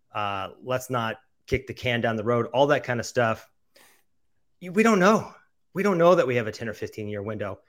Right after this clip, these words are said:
And we also don't know if Patrick Mahomes will ever play with two players as great as Travis Kelce and Chris Jones, especially while Andy Reid is still here.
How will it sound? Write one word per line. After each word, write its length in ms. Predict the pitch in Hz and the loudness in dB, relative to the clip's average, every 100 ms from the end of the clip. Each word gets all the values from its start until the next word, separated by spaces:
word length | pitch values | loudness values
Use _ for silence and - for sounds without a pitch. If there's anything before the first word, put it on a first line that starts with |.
| _ - | _ -6
And 140 | 143 | -2
we 120 | 151 147 | -2 0
also 320 | 185 196 165 | 0 2 2
don't 200 | 143 127 | 0 0
know 240 | 127 120 | 0 0
if 120 | 117 | -2
Patrick 340 | - 135 131 123 | 0 0 0 -6
Mahomes 420 | 117 120 117 107 | -4 -4 -4 -6
will 140 | 113 - | -8 -2
ever 220 | 135 147 | 0 0
play 320 | 147 120 113 | 0 -4 -2
with 200 | 107 104 | -4 -6
two 140 | - 131 | -8 -6
players 540 | 127 123 113 113 - _ _ _ | -2 0 0 -4 -10 _ _ _
as 220 | 113 107 92 | -8 -8 -10
great 500 | - 117 127 104 - | -4 -2 -2 -4 -10
as 200 | 113 110 | -10 -8
Travis 400 | - 127 127 120 | -2 0 2 0
Kelce 560 | - 117 107 - 104 95 _ _ _ _ _ _ - | -4 -2 -2 -6 -10 -10 _ _ _ _ _ _ -8
and 520 | 117 113 110 107 101 - | -4 -4 -6 -8 -12 -14
Chris 260 | - 131 - | -4 -4 -4
Jones, 520 | 156 165 123 113 - _ _ - | -4 -2 -4 -8 -14 _ _ -10
especially 540 | 127 - - - 156 | -6 0 0 0 -2
while 300 | 131 127 - 117 | 2 2 0 -4
Andy 300 | 120 127 117 | -4 -4 -4
Reid 320 | 110 120 123 | -2 -4 -4
is 120 | - | -8
still 200 | - - | -14 -18
here. 240 | - - | -20 -20